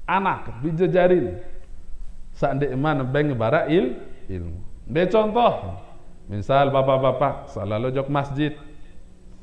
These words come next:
Ndek embara e kena kanak. Eh tadi,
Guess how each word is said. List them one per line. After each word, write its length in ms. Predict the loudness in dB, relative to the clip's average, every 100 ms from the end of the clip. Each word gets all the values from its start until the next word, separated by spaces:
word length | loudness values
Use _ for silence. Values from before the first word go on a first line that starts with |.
| -20 -18 -12 -6
Ndek 320 | 4 4 4
embara 400 | 6 8 8 4
e 80 | 2
kena 240 | -2 0
kanak. 320 | 0 -2 -4 -10 -16 -12 -4
Eh 80 | -2
tadi, 400 | -2 -4 -4 -8